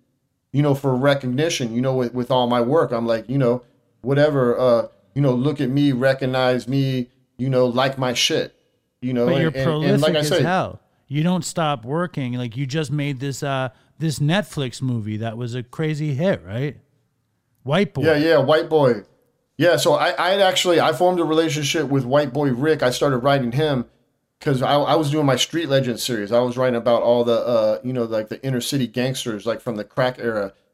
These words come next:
Speaker 1: So I was locked up in West Virginia, and, um, there was a lot of guys from Detroit. So I kept hearing about this guy, White Boy Rick, White Boy Rick. So I reached out to him, and I was like, you know, 'cause he was in another prison.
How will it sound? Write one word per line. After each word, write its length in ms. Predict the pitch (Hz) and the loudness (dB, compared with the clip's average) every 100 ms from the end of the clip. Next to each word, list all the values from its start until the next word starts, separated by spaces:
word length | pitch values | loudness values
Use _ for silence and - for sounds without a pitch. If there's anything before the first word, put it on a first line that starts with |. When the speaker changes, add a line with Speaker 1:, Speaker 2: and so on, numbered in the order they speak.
| _ | _
Speaker 1:
So 260 | 139 123 117 | 0 0 2
I 140 | 131 | 2
was 120 | 143 | 2
locked 220 | 147 135 | 2 2
up 140 | 135 131 | 0 -2
in 100 | 117 | 0
West 240 | 131 127 | 0 0
Virginia, 580 | 120 117 143 151 131 113 _ _ _ | -4 -4 -4 0 -2 -2 _ _ _
and, 240 | 123 123 113 | -4 -2 -2
um, 140 | 117 | -2
there 120 | 120 | 2
was 100 | 139 | 2
a 40 | 127 | 4
lot 120 | 123 | 2
of 100 | 117 | 2
guys 180 | 120 120 | 0 0
from 140 | 123 | -4
Detroit. 480 | 113 107 - 160 143 | -6 -8 -2 0 0
So 80 | 117 | -4
I 80 | 110 | -2
kept 240 | - - | -2 -2
hearing 220 | 139 143 | -2 0
about 240 | 123 113 110 | 0 0 -2
this 80 | |
guy, 180 | 110 117 | -2 -2
White 280 | 107 110 117 | 0 -2 -4
Boy 160 | 113 107 | -6 -6
Rick, 200 | 147 - | -6 -6
White 160 | 110 | -8
Boy 140 | 113 104 | -6 -6
Rick. 300 | 117 143 - _ _ _ _ _ _ _ _ _ | -4 -6 -8 _ _ _ _ _ _ _ _ _
So 140 | - 185 | 0 2
I 40 | |
reached 340 | 143 180 185 185 | 2 -2 0 2
out 120 | 160 | 2
to 60 | 135 | 0
him, 240 | 165 196 | 0 0
and 100 | 151 | 2
I 60 | 131 | 0
was 160 | 127 | 2
like, 260 | 139 120 - _ _ _ _ | 0 0 -2 _ _ _ _
you 120 | 147 143 | 0 2
know, 220 | 143 143 | 2 0
'cause 160 | 151 | -2
he 80 | 135 | -2
was 140 | 151 151 | -2 0
in 80 | |
another 260 | 139 143 135 | 2 2 2
prison. 480 | 131 175 160 139 | 0 0 2 -2